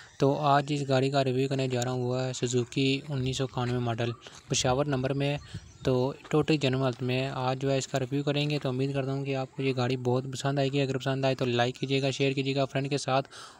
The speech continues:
और आपसे छोटी सी request है कि अगर आप हमारे channel पर नए हैं, kindly subscribe करें, साथ बेल icon जरूर दबाएं ताकि आपको आने वाली नई video मिलती रहे। तो चलते हैं बिना टाइम waste किए हुए गाड़ी का review start करते हैं। जी नाज़रीन,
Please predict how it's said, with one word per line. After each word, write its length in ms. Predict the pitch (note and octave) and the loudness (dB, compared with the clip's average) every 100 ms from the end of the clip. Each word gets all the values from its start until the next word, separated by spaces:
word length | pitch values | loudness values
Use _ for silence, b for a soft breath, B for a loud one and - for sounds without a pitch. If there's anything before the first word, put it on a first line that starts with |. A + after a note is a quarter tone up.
| - | -2
और 240 | C3 B2+ B2+ | 2 4 4
आपसे 320 | B2+ C3+ D3 | 2 2 0
छोटी 180 | C#3+ C#3+ | -2 -2
सी 60 | |
request 320 | C#3 D3+ D3+ | -6 -6 -4
है 60 | D3+ | -4
कि 100 | D3 | -2
अगर 180 | C#3 C#3 | -2 -2
आप 140 | C#3 | -2
हमारे 200 | C3 B2 | -2 -4
channel 160 | C3 C3+ | -2 -2
पर 100 | C3+ | 0
नए 80 | B2+ | -2
हैं, 120 | C3+ - | -2 -2
kindly 200 | C#3 C3+ | -4 -2
subscribe 320 | C#3 C#3 C3+ | -2 -2 0
करें, 160 | C3+ | -2
साथ 140 | B2+ B2 | 0 -2
बेल 160 | B2+ C3 | 0 0
icon 120 | B2+ | 0
जरूर 140 | C#3 | -2
दबाएं 220 | C3+ C3 C3 | -2 -2 -2
ताकि 260 | C#3 C3 | -4 -2
आपको 240 | C3+ C3 C3+ | -6 -4 -4
आने 120 | C3 | 0
वाली 160 | C3 | 0
नई 160 | B2+ B2+ | 2 0
video 200 | C3+ C3 | 2 4
मिलती 240 | B2 A#2+ | 2 2
रहे। 180 | C#3+ C#3+ - B B B B - - | 4 4 0 B B B B 0 6
तो 100 | D3+ | 6
चलते 260 | E3+ E3 | 6 4
हैं 80 | F3+ | 4
बिना 160 | D3+ D3+ | 2 2
टाइम 180 | C#3+ C#3 | 2 0
waste 200 | C3+ - | -2 0
किए 100 | C3 | 0
हुए 120 | C3 | 0
गाड़ी 220 | C3 B2 B2+ | 2 0 2
का 120 | C3 | -2
review 200 | B2 C3 | 0 -2
start 220 | - B2 | -2 -6
करते 220 | B2 - | -6 -8
हैं। 140 | B2 C3 | -6 6
जी 160 | F3 | 10
नाज़रीन, 500 | G3+ F3 D#3+ E3+ E3+ | 10 10 10 8 6